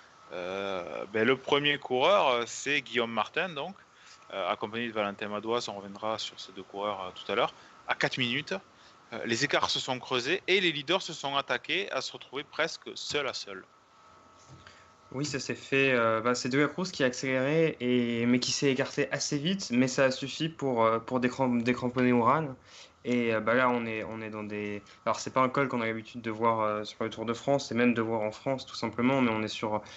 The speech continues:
Speaker 2: sur des pentes telles que la, la différence se fait tout seul, comme tu l'as dit. Je tr-, ce que j'ai trouvé vraiment intéressant aussi, c'est, c'est ces ruptures de pente en permanence qui font que, bah, les coureurs, ils,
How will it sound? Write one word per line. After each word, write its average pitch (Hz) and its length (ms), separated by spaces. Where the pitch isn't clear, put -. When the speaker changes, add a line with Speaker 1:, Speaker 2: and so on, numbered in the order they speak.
Speaker 2:
sur - 580
des 120 100
pentes 117 300
telles 135 260
que 123 100
la, 107 180
la 107 120
différence 120 420
se - 40
fait 113 100
tout 123 140
seul, 135 240
comme 120 160
tu 120 160
l'as 123 80
dit. 139 160
Je 165 80
tr-, - 160
ce - 80
que 131 80
j'ai 123 80
trouvé 123 200
vraiment 131 260
intéressant 143 380
aussi, 143 200
c'est, 120 380
c'est - 180
ces 127 140
ruptures 139 400
de 151 80
pente 147 420
en 120 120
permanence 135 560
qui 127 120
font 151 180
que, 127 120
bah, 113 160
les 117 100
coureurs, 143 300
ils, 127 80